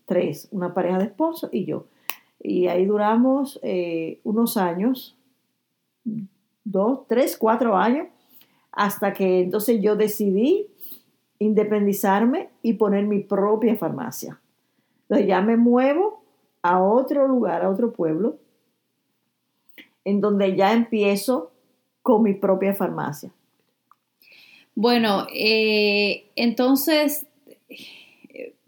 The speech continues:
Speaker 2: es increíble porque verdaderamente que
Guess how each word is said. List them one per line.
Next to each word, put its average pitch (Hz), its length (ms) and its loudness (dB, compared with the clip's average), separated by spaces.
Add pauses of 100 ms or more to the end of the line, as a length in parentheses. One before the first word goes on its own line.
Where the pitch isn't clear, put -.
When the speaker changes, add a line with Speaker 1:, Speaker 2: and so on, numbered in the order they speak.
(760)
Speaker 2:
es 254 180 4
increíble 214 540 0
porque 185 320 -4
verdaderamente 214 920 -2
que 185 560 -2